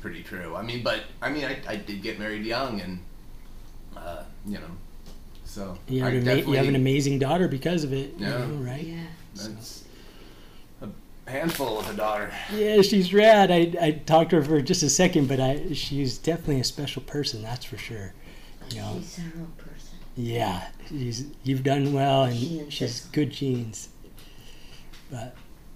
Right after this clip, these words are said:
Speaker 3: Mm-hmm.
Speaker 2: but yeah, I mean, as far as second chances go, I, to answer your question, I,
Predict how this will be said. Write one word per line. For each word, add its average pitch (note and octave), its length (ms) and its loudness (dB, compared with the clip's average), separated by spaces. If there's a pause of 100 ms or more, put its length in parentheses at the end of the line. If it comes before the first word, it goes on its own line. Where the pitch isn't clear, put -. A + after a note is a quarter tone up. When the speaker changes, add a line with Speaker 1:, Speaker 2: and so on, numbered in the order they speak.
(640)
Speaker 3:
Mm-hmm. D3+ 160 -10 (300)
Speaker 2:
but B2+ 180 0
yeah, D3 300 6
I E3+ 80 4
mean, E3+ 160 8
as D#3 100 4
far G#3+ 160 0
as G3 100 2
second F3+ 240 2
chances F3+ 400 2
go, C#3+ 280 2
I, C3 340 0 (1120)
to - 160 -10
answer D3 240 -4
your C#3+ 100 -6
question, D#3 360 -2
I, C#3+ 180 -2